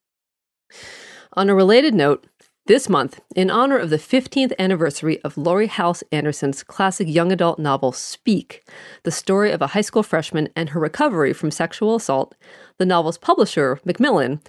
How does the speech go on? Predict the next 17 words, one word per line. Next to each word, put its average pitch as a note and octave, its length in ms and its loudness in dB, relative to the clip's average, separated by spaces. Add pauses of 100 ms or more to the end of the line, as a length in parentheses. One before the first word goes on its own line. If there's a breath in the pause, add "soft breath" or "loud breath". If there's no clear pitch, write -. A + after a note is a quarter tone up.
(200 soft breath)
who - 140 -2
also G3+ 300 0
hosts F3+ 360 0
The D#3+ 80 -4
Savvy D#3+ 260 -4
Psychologist, B2 800 -6 (380 loud breath)
is G3 100 2
matching B3 340 0
up G#3+ 120 -2
to F3 80 -8
fifteen C4+ 500 -2
thousand F#3+ 400 0
dollars D3+ 360 0
in F#3 120 0
donations D3+ 540 -2
to - 180 -6
rain, D#3 560 -2